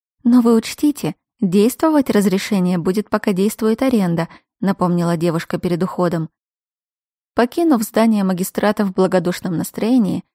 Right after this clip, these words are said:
я связалась с Этель и нашла её среди торговых рядов. Подруга вовсю отрывалась, тратя деньги на местные наряды. Пока я занималась словесными перепалками с тёмным принцем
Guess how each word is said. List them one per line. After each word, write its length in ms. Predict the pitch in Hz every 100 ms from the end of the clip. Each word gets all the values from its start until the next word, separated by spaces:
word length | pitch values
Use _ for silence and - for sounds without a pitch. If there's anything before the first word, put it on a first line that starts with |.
| _ _
я 200 | 262 277
связалась 580 | - 233 233 247 247 -
с 160 | - -
Этель 420 | 226 220 320 349 - -
и 100 | 226
нашла 320 | 226 - 262
её 180 | 220 214
среди 340 | - 165 196
торговых 480 | 202 175 165 175 -
рядов. 420 | 175 156 - - _ _ _
Подруга 400 | 185 180 185 175
вовсю 360 | 165 170 - 214
отрывалась, 640 | 190 190 175 233 190 170
тратя 380 | - 185 190 185
деньги 340 | 160 214 190
на 140 | 170 170
местные 380 | 170 170 180 170
наряды. 420 | 180 175 156 - - - _ _ _ _
Пока 240 | - 285 302
я 300 | 196 156 185
занималась 600 | 180 165 190 226 175 -
словесными 600 | - 185 190 269 170 156
перепалками 640 | 151 175 170 170 175 165
с 80 | 160
тёмным 340 | - 160 156
принцем 480 | 156 214 214 - -